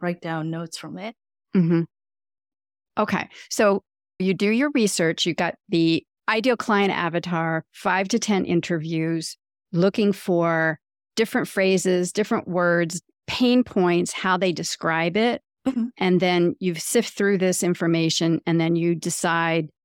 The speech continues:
Speaker 2: how many different personality types you want and which direction, depending on the research that you've done, it sounds like you, then you could say, "Well, I wanna focus this personality type.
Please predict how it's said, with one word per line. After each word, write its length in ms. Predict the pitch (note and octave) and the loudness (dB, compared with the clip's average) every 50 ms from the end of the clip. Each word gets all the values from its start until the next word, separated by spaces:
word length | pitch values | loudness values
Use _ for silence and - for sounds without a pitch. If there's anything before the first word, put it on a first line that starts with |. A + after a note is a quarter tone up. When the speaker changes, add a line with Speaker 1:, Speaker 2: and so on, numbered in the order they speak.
| _ _ _ _ _ _ _ _ _ | _ _ _ _ _ _ _ _ _
Speaker 2:
how 220 | - A3 G3 G3 | -2 0 2 4
many 240 | G3 G3 F#3+ F#3+ F#3+ | 4 4 4 4 2
different 360 | F3 - F#3+ - - F3 - | 2 0 -2 -2 -4 -6 -6
personality 1120 | - - F3+ E3+ - F3+ F3 F3 E3+ E3+ E3+ E3+ F3+ F3 E3+ E3+ E3+ E3+ E3 D#3+ D#3+ D#3 - _ | -4 -4 -4 -2 0 0 0 0 0 0 0 0 0 0 0 0 0 -2 -2 -4 -6 -8 -10 _
types 580 | - F#3 G3+ B3 D4 D#4 D4+ - - - - - | -6 -2 0 0 0 0 -2 -6 -12 -14 -10 -4
you 140 | - B3+ B3+ | -2 0 0
want 340 | A#3 B3+ B3+ B3 B3 - - - | 2 2 2 2 0 -2 -2 -2
and 240 | G3 E3+ F3 F3 E3+ | -2 0 0 0 0
which 180 | F3 - - | -2 -4 -4
direction, 640 | - F#3 E3+ F3 F3 - - - F3+ F3 F3 E3+ - _ _ _ _ _ _ _ _ _ _ - A3 F3+ | -4 -2 -2 -2 -2 -2 -2 -2 0 0 0 0 -2 _ _ _ _ _ _ _ _ _ _ -10 -10 -4
depending 440 | E3 A#3+ A#3 - A#3+ C4 A#3+ G#3+ G3+ | -2 0 0 2 2 2 2 4 4
on 180 | F#3+ F#3 F3+ F3 | 4 4 4 4
the 160 | F3 E3+ E3+ | 2 2 0
research 360 | E3 F#3+ G3+ - A3 F#3 - | 0 0 0 0 -2 -4 -4
that 160 | - F#3 - - | -4 -4 -4 -2
you've 180 | F3+ F3 E3 | -4 -4 -2
done, 300 | - F3+ F3+ F3 F3 E3+ | -2 0 0 0 0 -2
it 100 | - - | -4 -4
sounds 300 | - - F3 E3 E3+ D#3+ | -4 -2 -2 0 0 0
like 240 | E3 D#3+ E3 - - | -2 -4 -4 -4 -4
you, 80 | E3+ E3 | -4 -2
then 160 | E3+ E3+ E3 | -2 -2 -2
you 240 | E3 E3 E3+ F3 - - _ | -2 -2 -4 -4 -8 -12 _
could 200 | - - D#3+ - _ _ - | -6 -6 -6 -6 _ _ -14
say, 440 | - - - E3 E3+ E3+ E3 D3+ - | -8 -4 -2 -2 0 0 -2 -4 -4
"Well, 400 | - F3+ A3 G#3+ G#3 G3+ G3 - _ _ _ _ _ _ _ - | -2 0 2 2 2 2 0 -4 _ _ _ _ _ _ _ -2
I 40 | |
wanna 140 | F#3+ F#3+ F3+ | 0 0 0
focus 380 | - - G3+ F#3 - G3 F3 - | 0 -2 -2 -2 0 -2 -4 -2
this 260 | - A#3 B3+ - - _ _ _ _ _ - | 0 -2 -2 -2 -4 _ _ _ _ _ -6
personality 640 | - A#3 G3+ - G3+ F#3 F3+ F3 F3 E3+ E3+ E3 | -2 -2 0 0 2 2 2 2 2 0 0 -2
type. 380 | E3 - - F#3 F3 E3 - | -4 -4 -4 -2 -2 -2 -4